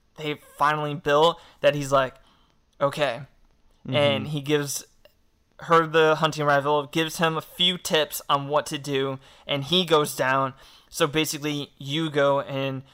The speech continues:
Speaker 1: you have to watch Joel as he goes. And do you, wait, do you play as Ellie during this part, or are you
Speaker 2: No.
Speaker 1: as Joel?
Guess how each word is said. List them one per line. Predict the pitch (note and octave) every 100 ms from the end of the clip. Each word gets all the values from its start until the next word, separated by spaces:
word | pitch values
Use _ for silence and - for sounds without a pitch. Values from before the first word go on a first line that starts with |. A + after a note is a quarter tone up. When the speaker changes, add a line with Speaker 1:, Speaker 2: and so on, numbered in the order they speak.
| _ _
Speaker 1:
you | C#3+
have | D3
to | D3+ C#3+ C3+ - _ _
watch | C#3+ C3+ C#3 C#3+ - D#3+
Joel | C#3 C#3+ C#3 C#3
as | C3+ C3+ C3+
he | - C#3+ C3+
goes. | C3+ C3+ C3+ C3+ - - _ _ _ -
And | C3+ B2+ A#2+ C#3 F#3 F#3
do | -
you, | G3
wait, | E3+ D#3+ B2+ C3
do | D#3+
you |
play | A3 A3 A#3
as | A3 - D#3+
Ellie | F3+
during | G3 G#3 G#3+
this | A3 -
part, | - A#3 A3+
or | D#3+
are |
you | D#3 -
Speaker 2:
No. | E3 A2+ G#2+
Speaker 1:
as |
Joel? | D3+ D3 C#3 C3